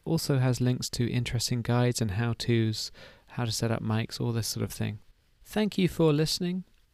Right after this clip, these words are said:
Now use the links in the show notes to find the sound articles to listen to or read.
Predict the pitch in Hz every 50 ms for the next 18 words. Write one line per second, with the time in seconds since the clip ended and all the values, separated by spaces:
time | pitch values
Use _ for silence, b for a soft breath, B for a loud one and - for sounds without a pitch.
0 | _ _ _ - 165 170 170 170 165 165 160 - - 156 139 139 156 165 151 -
1 | - 139 131 147 180 190 202 - - 151 143 131 - - 170 170 165 165 160 -
2 | - - - - 143 135 - - - - 139 139 135 123 123 120 113 - - -
3 | 165 160 160 147 127 117 110 - - - 120 113 110 107 - - - - 117 110
4 | 113 - - 107 107 - - 107 104 104 104 117 113 110 104 107 101 92 90 92
5 | -